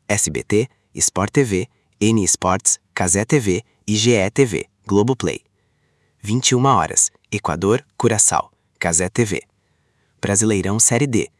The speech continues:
Diversas partidas a partir das quinze horas, YouTube Metrópolis Esportes. Brasileirão Sub-vinte,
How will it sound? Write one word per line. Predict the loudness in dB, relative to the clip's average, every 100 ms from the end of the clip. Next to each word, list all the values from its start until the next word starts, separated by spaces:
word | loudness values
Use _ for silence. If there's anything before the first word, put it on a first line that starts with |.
| _ _ _
Diversas | -6 -2 0 2 0
partidas | -2 0 -2 0 0
a | 0
partir | -2 -4 -2
das | -2 -2
quinze | 0 0 2
horas, | 0 0 -2 -2 _ -6
YouTube | -2 -2 0 0 0
Metrópolis | 0 -2 -4 -2 -2
Esportes. | -2 -2 -4 -2 -2 -2 _ _ _ _ _ _ _ _
Brasileirão | -4 -2 0 -2 -4 -2
Sub-vinte, | -2 0 -2 -2 -4 -6 -6